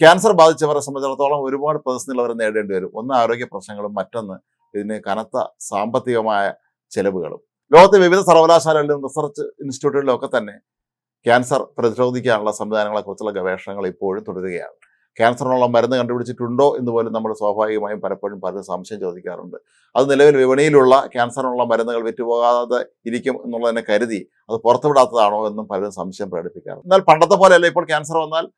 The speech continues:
അത് ആരംഭ ദശയിലങ്ങ് ചികിത്സിക്കാനുള്ള ഒരുപാട് മാർഗ്ഗങ്ങളും നിലവിലുണ്ട്. എല്ലാവിധ സംവിധാനങ്ങളുമുള്ള സ്ഥാപനങ്ങളും നമ്മുടെ രാജ്യത്തും ഉണ്ട്.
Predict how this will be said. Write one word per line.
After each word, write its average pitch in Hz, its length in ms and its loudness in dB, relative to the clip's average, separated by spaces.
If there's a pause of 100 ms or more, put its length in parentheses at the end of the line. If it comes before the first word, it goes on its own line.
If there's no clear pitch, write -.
(140)
അത് 143 80 4
ആരംഭ 160 340 8
ദശയിലങ്ങ് 147 400 -2
ചികിത്സിക്കാനുള്ള 127 540 -4
ഒരുപാട് 113 220 0
മാർഗ്ഗങ്ങളും 107 680 -2 (220)
നിലവിലുണ്ട്. 95 540 -4 (320)
എല്ലാവിധ 143 300 4
സംവിധാനങ്ങളുമുള്ള 127 960 -2 (420)
സ്ഥാപനങ്ങളും 110 640 2
നമ്മുടെ 101 360 -4 (140)
രാജ്യത്തും 90 420 -8
ഉണ്ട്. 82 160 -18